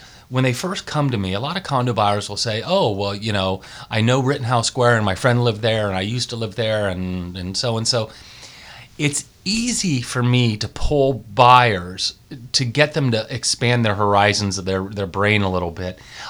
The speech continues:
I can pull people up and down the Pine Street corridor. Let's say they want to be at Nineteenth and Pine. I can pull them to Ninth and Pine and show them,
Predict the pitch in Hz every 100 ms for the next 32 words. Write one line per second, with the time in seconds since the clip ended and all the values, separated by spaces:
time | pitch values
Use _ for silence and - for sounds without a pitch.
0 | - 135 147 139 - 220 233 - 180 135
1 | 120 - 151 185 165 135 127 113 101 -
2 | 113 110 - 107 101 - - 107 101 87
3 | 80 82 - - - 117 - 113 107 107
4 | 104 107 104 104 104 - 104 92 92 101
5 | 87 90 - 147 156 139 139 117 104 98
6 | 95 92 92 101 90 90 87 - 98 95
7 | 90